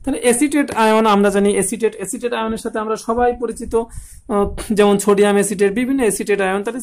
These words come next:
অ্যাসিটেট আয়নের সাথে পরিচিত হয় সিএইচ থ্রি সি ডাবল ও মাইনাস, এই আয়নটার নাম হলো অ্যাসিটেট আয়ন।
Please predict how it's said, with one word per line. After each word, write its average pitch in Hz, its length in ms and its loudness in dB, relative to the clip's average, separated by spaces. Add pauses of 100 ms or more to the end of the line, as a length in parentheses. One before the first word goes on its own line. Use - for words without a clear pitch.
অ্যাসিটেট 220 440 -2
আয়নের 190 300 -2
সাথে 202 220 -4
পরিচিত 190 440 -4
হয় 208 180 2 (340)
সিএইচ 202 420 2
থ্রি 233 160 -6
সি 220 200 -4
ডাবল 185 360 0
ও 247 40 0
মাইনাস, 170 480 0
এই 220 180 -4 (160)
আয়নটার 214 360 0
নাম 233 220 0
হলো 392 100 0
অ্যাসিটেট 196 440 0
আয়ন। 165 220 -2